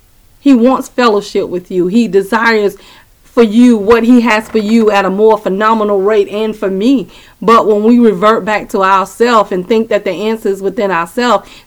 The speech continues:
then we make him null and void. And therefore, the blessings of the Lord can't be yea and amen because we're not following the instructions of the Word. So you can change that. It, it's really just a level of,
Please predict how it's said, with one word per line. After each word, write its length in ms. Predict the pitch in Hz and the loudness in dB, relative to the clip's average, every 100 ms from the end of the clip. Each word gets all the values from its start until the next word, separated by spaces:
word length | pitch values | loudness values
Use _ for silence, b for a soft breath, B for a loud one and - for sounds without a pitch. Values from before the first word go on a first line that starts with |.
| _ | _
then 400 | 233 214 202 190 | 2 2 0 0
we 180 | 240 233 | 2 4
make 300 | 208 226 233 | 4 2 4
him 260 | 262 240 | 2 2
null 240 | 208 214 196 | 2 2 2
and 160 | 180 | -2
void. 400 | 185 214 202 175 b b - | 0 0 0 -2 b b -8
And 220 | 190 185 | -4 0
therefore, 460 | 233 294 285 202 | 2 2 0 -2
the 100 | 196 | -2
blessings 440 | 180 196 214 214 190 | 0 0 0 -4 -6
of 120 | 190 | -4
the 100 | 190 | -2
Lord 320 | 190 202 185 | 0 0 0
can't 260 | - 285 - | 0 -2 -2
be 160 | 208 | -8
yea 300 | 202 196 202 | -6 -2 0
and 80 | 185 | 0
amen 480 | 185 180 202 240 196 B B | 0 0 2 0 -2 B B
because 320 | - 214 226 180 | -8 0 0 0
we're 140 | 214 | -2
not 220 | 202 - | -2 -6
following 340 | - 185 185 185 | -4 -2 -2 -4
the 100 | 170 | -6
instructions 560 | 170 - 165 - 165 | -8 -10 -10 -10 -14
of 80 | 156 | -10
the 80 | 156 | -8
Word. 400 | 151 151 - - _ _ _ _ _ | -6 -8 -12 -18 _ _ _ _ _
So 100 | - | -2
you 180 | 311 440 | 4 6
can 140 | 440 | 4
change 320 | 277 349 359 240 | 2 0 0 0
that. 260 | 190 147 | -2 -2
It, 240 | 247 285 - | -2 -2 -2
it's 240 | 339 262 | -4 -4
really 380 | 208 262 320 302 | 0 2 2 2
just 300 | 220 254 247 | 2 0 2
a 100 | 202 | 0
level 500 | 208 233 214 185 180 B B - | 2 0 0 -4 -6 B B -2
of, 540 | 214 202 190 185 180 | 2 4 2 0 -2